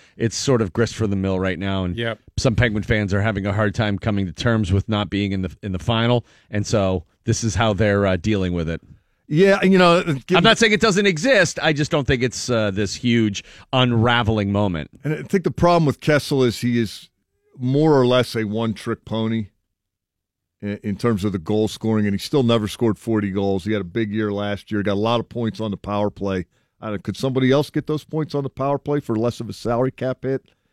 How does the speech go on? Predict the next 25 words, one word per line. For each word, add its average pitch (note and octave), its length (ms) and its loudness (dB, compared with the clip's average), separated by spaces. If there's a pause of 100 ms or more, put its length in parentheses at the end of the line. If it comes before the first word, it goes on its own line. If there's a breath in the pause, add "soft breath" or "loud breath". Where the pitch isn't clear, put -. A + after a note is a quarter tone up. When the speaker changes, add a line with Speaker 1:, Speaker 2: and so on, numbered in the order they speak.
(180)
Speaker 3:
And A#2+ 100 2
if, - 180 0
if - 160 -2
you B2 120 2
make D3+ 260 2
a C3 60 0
deal A2 420 0 (300)
involving A#2+ 560 2
him, G2 320 0 (600)
I, A2 140 -4
I A#2 100 -2
think A#2+ 260 -2
the, G#2+ 120 -2 (200)
the G2 140 -6 (280)
significant B2 580 -2
part C#3+ 220 4
of A2+ 80 2
it A#2 100 0
would A2 140 -2
be A#2 120 4
what A#2 280 0
you A2+ 60 -4
do G#2+ 440 0
after B2 420 0
that. F#2 280 -4